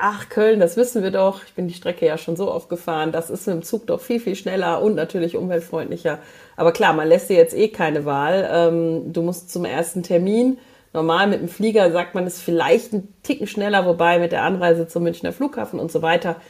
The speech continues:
würde ich jetzt immer zum Flug plädi-, äh, plädieren. Und ja,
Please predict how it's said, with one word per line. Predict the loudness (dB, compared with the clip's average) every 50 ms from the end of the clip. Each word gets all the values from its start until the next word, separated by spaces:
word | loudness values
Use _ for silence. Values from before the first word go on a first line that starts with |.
| _ _ -4
würde | -4 -2 -2
ich | -2 -4
jetzt | -6 -6 -8 -10 -2
immer | 0 0 2 0 -2 -4
zum | -6 -8 -10
Flug | -8 -4 -6 -6 -6 -4 -2
plädi-, | 0 0 0 0 -2 -4 -4 -2
äh, | -4 -4 -6
plädieren. | -6 -4 -4 -2 -2 0 0 0 0 0 -2
Und | -2 -4 -4 -6 -8 -12 _ _ -20 -20 -20 -20 -20 -20 -20 -20 -20 -20 _ -8
ja, | -6